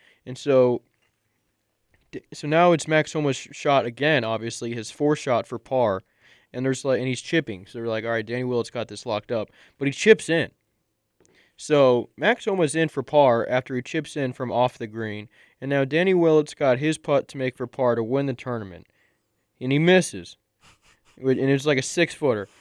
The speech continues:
So he misses the first one, and now he's got, like, another six-footer or four-footer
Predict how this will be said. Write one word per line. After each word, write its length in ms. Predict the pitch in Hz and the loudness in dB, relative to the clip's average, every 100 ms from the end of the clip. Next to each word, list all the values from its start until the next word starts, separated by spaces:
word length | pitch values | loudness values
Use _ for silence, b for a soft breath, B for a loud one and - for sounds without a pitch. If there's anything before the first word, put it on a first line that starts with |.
| b - | b -14
So 140 | - | 0
he 20 | 160 | 4
misses 340 | 180 190 190 | 4 2 0
the 80 | 185 | -6
first 360 | - 175 165 | 2 2 2
one, 340 | 156 131 127 127 b b - | 0 0 0 -4 b b -6
and 80 | 135 | 0
now 320 | 151 151 - | 4 4 2
he's 180 | 151 143 | -4 -2
got, 200 | 151 131 | 0 2
like, 140 | 143 | 2
another 400 | 131 135 147 147 | 2 4 4 4
six-footer 760 | 143 - 143 - - 131 117 104 | 0 -4 -4 -4 0 0 2 0
or 60 | 113 | -2
four-footer 720 | - 143 131 - 120 110 98 | 0 2 2 0 0 0 -4